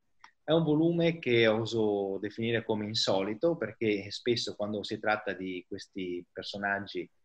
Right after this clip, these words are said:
eh, di rilievo nazionale, così importanti e così profondi, ci si limita ad aspetti superficiali della loro vita, ad aspetti superficiali delle loro opere,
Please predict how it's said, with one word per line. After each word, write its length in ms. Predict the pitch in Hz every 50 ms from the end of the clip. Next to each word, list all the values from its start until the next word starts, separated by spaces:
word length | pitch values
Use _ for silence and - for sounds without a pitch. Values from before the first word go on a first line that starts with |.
| _ _ _ _ _
eh, 540 | - 95 92 87 85 85 82 82 82 82 82
di 320 | 82 92 95 92 90 90 92
rilievo 340 | 90 90 87 92 92 92 92
nazionale, 720 | 90 87 - - - 90 82 76 95 110 117 107 95 -
così 380 | - 90 85 - 90 92 92 92
importanti 600 | 92 - - 90 - - - 104 107 107 107 -
e 60 | 92 -
così 260 | 95 90 104 104 101
profondi, 580 | - 135 135 - - 117 120 127 123 117 120 _ _ _ _ _
ci 100 | - 127
si 160 | 120 - 139
limita 540 | 120 123 127 131 123 123 - 117 110 107 98
ad 160 | 101 104 110
aspetti 560 | 110 - - - 104 101 101 - - 110 107
superficiali 880 | 101 - - - - 107 101 - - 110 107 107 - 107 98 98 104 104
della 220 | 98 98 92 92 92
loro 220 | 92 92 101 98
vita, 320 | 98 110 113 117 117 -
ad 80 | 101 92
aspetti 320 | 90 - - 98 - 101
superficiali 720 | 92 - 104 - 104 98 - - 98 92 - 101 95 98 95
delle 180 | 92 92 90
loro 260 | 90 90 90 92 98 101
opere, 480 | 107 110 - - 104 104 104 101 -